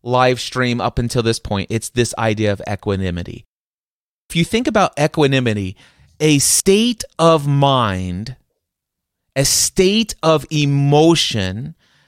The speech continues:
an emotional state that is relatively your home base. For those of you who are watching on video,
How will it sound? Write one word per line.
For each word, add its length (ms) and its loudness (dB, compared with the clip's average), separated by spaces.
an 160 0
emotional 760 2
state 680 -2
that 400 2
is 300 4
relatively 1000 2
your 440 4
home 340 0
base. 720 -6
For 260 -2
those 240 2
of 140 -4
you 200 2
who 160 0
are 120 4
watching 420 0
on 180 0
video, 580 2